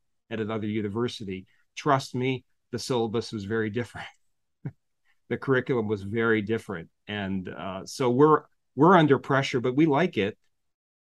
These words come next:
because everything is new. One of the reasons I've reached out to you is because I find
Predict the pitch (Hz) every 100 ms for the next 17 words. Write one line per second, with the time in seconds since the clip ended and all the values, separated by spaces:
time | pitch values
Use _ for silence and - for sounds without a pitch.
0 | _ - 135 143 131 143 147 139 127 160
1 | 123 101 120 135 127 135 127 120 107 113
2 | 120 - 117 110 - 107 147 117 - 110
3 | 107 101 135 151 110 101 98